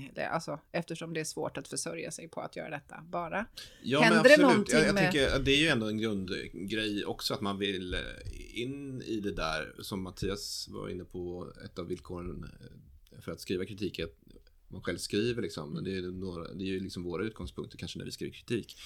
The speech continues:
Speaker 2: Ja, men, eh, man håller ju på och, och skriver och läser hela dagarna.
Speaker 1: Mm.
Speaker 2: Så det, det känns som en, ett nat-, kan kännas som ett naturligt steg på det sättet att, att få, också få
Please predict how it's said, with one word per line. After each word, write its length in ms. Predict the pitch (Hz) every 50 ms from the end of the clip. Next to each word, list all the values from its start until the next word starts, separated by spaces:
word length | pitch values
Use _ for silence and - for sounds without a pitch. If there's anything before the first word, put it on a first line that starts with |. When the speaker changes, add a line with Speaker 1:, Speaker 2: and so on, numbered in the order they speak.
| - - - - -
Speaker 2:
Ja, 60 | -
men, 280 | 95 98 95 92 -
eh, 60 | - - - - - - - - - _ - -
man 220 | - - - 107 101
håller 180 | 101 113 110
ju 60 | 107 -
på 200 | - - 160 -
och, 80 | 131 107 - -
och 80 | 101 -
skriver 320 | - - 92 104 - -
och 60 | 113
läser 300 | 101 82 - - - 147
hela 180 | 143 127 110 98
dagarna. 280 | 98 127 - 240 233
Speaker 1:
Mm. 140 | 208 185 -
Speaker 2:
Så 120 | 87 104 101
det, 280 | 107 113 110 110 95
det 80 | 104 -
känns 180 | - - 104 -
som 140 | 104 104 98
en, 180 | 95 98 -
ett 120 | - 101 -
nat-, 240 | 98 90 - - -
kan 260 | - 123 139 139 135
kännas 200 | - 113 98 -
som 80 | 98 87
ett 60 | -
naturligt 400 | 95 - - 98 90 - - -
steg 320 | - - 185 - - -
på 60 | -
det 120 | - - -
sättet 280 | - 98 - - -
att, 220 | - - - - -
att 120 | 92 -
få, 140 | - - -
också 240 | - - - - 90
få 180 | 101 95 90